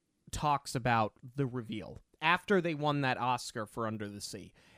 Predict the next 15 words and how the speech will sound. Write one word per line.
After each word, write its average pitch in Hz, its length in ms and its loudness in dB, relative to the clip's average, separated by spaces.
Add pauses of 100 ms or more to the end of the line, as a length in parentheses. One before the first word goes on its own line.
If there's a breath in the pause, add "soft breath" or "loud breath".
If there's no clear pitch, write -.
(160 soft breath)
And 131 640 0 (1080)
Howard 156 360 4
tells 147 340 2
him, 120 300 -6 (180)
"I'm 131 160 0
having 143 380 0
the 127 80 -2
time 147 300 -2
of 127 120 -6
my 131 160 -2
life 131 320 0
tonight." 107 380 -4 (200)
This 135 180 -6
is 123 100 -8
at 123 220 0